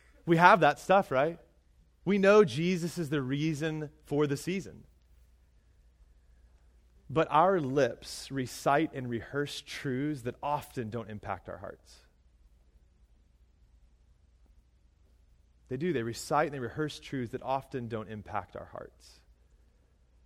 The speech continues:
As one author recently wrote, when God declared this truth through the inspiration of the Holy Spirit in Psalm forty-six, no one believed Emmanuel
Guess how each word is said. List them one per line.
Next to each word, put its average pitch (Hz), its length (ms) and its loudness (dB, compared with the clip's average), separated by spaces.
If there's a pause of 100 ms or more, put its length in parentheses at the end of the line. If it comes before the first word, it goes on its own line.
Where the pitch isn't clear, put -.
(880)
As 131 160 -6
one 147 200 0
author 135 340 4
recently 117 440 -4
wrote, 120 380 0 (1040)
when 143 180 -4
God 156 280 6
declared 156 460 0
this 127 220 -4
truth 165 420 -2
through 165 140 0
the 143 140 -2
inspiration 135 680 -2
of 135 60 -6
the 127 80 0
Holy 117 280 -4
Spirit 151 460 -2
in 120 100 -8
Psalm 139 400 -2
forty-six, 139 640 -4
no 143 300 2
one 180 200 0
believed 131 600 0
Emmanuel 139 960 4